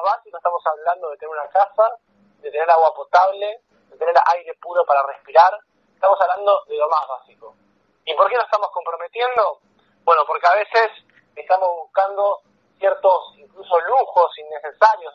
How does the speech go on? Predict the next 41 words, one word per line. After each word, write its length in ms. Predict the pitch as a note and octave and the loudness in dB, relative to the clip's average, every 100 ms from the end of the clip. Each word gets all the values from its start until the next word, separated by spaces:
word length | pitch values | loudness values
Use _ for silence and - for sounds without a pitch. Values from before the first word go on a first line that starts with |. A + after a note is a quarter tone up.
| - | -10
cierto 460 | E3+ D#3+ F3 D#3 - _ _ | -10 -2 0 0 -6 _ _
nivel 400 | D#3 E3 G3+ G#3 | -4 0 0 0
de 100 | F#3 | -2
consumo, 760 | D#3 D#3 D3+ - G3+ F#3+ E3+ D3 | -2 -2 -4 -8 -2 0 0 -4
de 100 | D3 | -8
hiperconsumo, 880 | A3 - F3 - C#3 C3+ D3 B2 B2+ | -8 -8 -10 -6 -8 -8 -10 -10 -4
¿no? 320 | F#3+ A#3 - _ _ _ _ D3 | -2 -2 -6 _ _ _ _ -6
De 100 | D3 | 0
que, 80 | |
bueno, 280 | D#3 E3+ C#3 B2 | 2 2 -2 -10
de 80 | B2 | -14
repente 420 | C3 F3 F#3+ G3 | -12 -6 -6 -4
hay 100 | F3 | -4
que 100 | D3 | -6
tener 320 | C#3+ D3 F3+ G3+ - _ _ _ | -6 -2 0 -2 -8 _ _ _
un 160 | E3 | 0
yate 480 | E3+ G#3 G3+ - G#3+ | 2 2 0 -2 -10
y 40 | F#3 | -8
de 60 | |
repente 460 | D3+ - F#3+ - F3 _ | -12 -12 -14 -16 -20 _
siempre 320 | G#3 G#3+ F#3 | -18 -6 -4
hay 140 | E3+ | -4
más, 240 | F#3+ F#3+ F#3 _ | -2 -4 -4 _
y 40 | |
siempre 300 | - G3+ G3 F3 | -20 -14 -8 -8
hay 100 | F3 | -2
más, 200 | F#3 F#3 | -2 -2
y 60 | _ | _
siempre 220 | F#3 F#3 F3+ | -8 -4 -2
hay 60 | |
más, 160 | F#3 F#3 | 0 -2
hay 80 | F3+ | -4
que 80 | F3 | -10
tener 200 | F3 F3+ | -10 -10
el 100 | F3 | -12
último 340 | F#3 - F3 F3 | -14 -8 -6 -6
celular 400 | E3+ E3+ F#3 F3+ | -6 0 0 0
y 60 | F3 | -8
el 100 | F3 | -16
último 400 | F3 E3 D#3+ F3+ | -18 -16 -10 -8
esto. 600 | G3 - - A3 A#3 | -8 -8 0 2 2